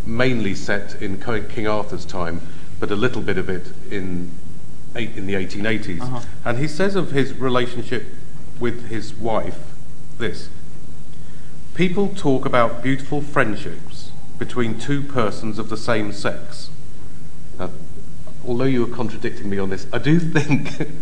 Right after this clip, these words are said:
Speaker 1: that the European Western canon on friendship generally does talk about friendship between persons of the same se-, sex and typically two men. But anyway, I'll let you have whatever you want on that.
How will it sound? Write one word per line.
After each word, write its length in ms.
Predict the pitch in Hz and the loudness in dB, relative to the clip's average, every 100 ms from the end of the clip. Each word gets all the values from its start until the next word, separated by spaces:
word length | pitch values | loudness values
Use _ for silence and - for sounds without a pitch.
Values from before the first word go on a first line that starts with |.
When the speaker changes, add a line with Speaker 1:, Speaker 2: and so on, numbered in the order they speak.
| - - - - | 0 0 0 0
Speaker 1:
that 320 | 113 110 104 | 2 2 0
the 100 | 113 | 0
European 920 | 107 101 101 117 123 123 - 123 107 104 | 0 0 0 0 0 0 0 0 0 0
Western 400 | 117 - 107 98 | 0 0 0 0
canon 340 | - 127 107 | 0 0 0
on 160 | 98 98 | 0 0
friendship 540 | 107 101 104 92 - | 0 0 0 0 0
generally 400 | 127 127 131 110 | 0 0 0 0
does 460 | 101 - 135 135 - | 0 0 0 0 0
talk 200 | 107 85 | 0 0
about 300 | 95 82 76 - - - - - | 0 0 0 0 0 0 0 0
friendship 460 | 107 90 104 90 - - - - | 0 0 0 0 0 0 0 0
between 320 | 98 113 95 | 0 0 0
persons 380 | 117 107 107 98 | 0 0 0 0
of 80 | 87 | 0
the 80 | |
same 320 | 90 104 95 90 | 0 0 0 0
se-, 320 | - 92 - | 0 0 0
sex 380 | - 104 - - | 0 0 0 0
and 220 | 117 101 | 0 0
typically 600 | - - - - 95 85 | 0 0 0 0 0 0
two 260 | 87 - 90 | 0 0 0
men. 200 | 80 76 | 0 -2
But 120 | 87 | -2
anyway, 300 | 104 95 76 71 - - - - - - - - - - - - - - - | 0 0 0 0 0 0 0 0 0 0 0 0 0 0 0 0 0 0 0
I'll 140 | 107 101 | 0 -2
let 180 | 101 98 | 0 0
you 60 | |
have 240 | 87 90 87 | 0 0 0
whatever 200 | 82 87 | 0 0
you 120 | 85 | 0
want 200 | 87 85 | 0 0
on 120 | 80 | 0
that. 140 | 80 | 0